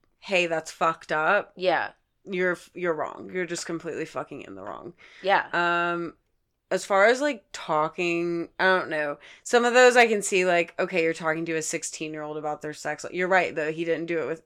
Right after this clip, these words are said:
Speaker 1: if you don't do it with the guys, like, what are you do-, it's almost like, this is what you can only talk to girls about.
Speaker 2: Yeah.
Speaker 1: Which is, like,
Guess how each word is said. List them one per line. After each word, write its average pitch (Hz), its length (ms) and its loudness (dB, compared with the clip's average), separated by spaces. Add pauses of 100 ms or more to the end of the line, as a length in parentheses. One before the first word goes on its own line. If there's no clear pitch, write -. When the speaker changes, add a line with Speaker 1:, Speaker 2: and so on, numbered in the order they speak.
Speaker 1:
if 170 100 -16
you 175 100 -8
don't 156 240 -6
do 165 140 -6
it 156 40 -4
with 156 120 -8
the 160 60 -10
guys, 151 460 -6
like, 151 320 -12 (720)
what 165 160 0
are 165 40 2
you 165 140 -2
do-, 151 100 -4
it's 170 180 -4
almost 175 460 -2
like, 156 380 -2 (480)
this 196 240 2
is 170 180 -2
what 175 220 4
you 165 160 -8
can 175 180 -6
only 160 400 -2
talk 147 340 -4
to 156 100 -8
girls 147 360 -8
about. 139 500 -6
Speaker 2:
Yeah. 185 280 4
Speaker 1:
Which 175 100 2
is, 175 60 0
like, 170 280 2